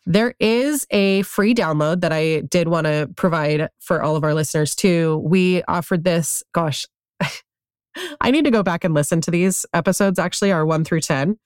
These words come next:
W-, it was our strategic planning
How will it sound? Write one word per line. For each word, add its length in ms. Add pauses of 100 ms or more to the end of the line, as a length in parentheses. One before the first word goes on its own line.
(340)
W-, 260
it 60
was 160
our 160 (100)
strategic 640
planning 720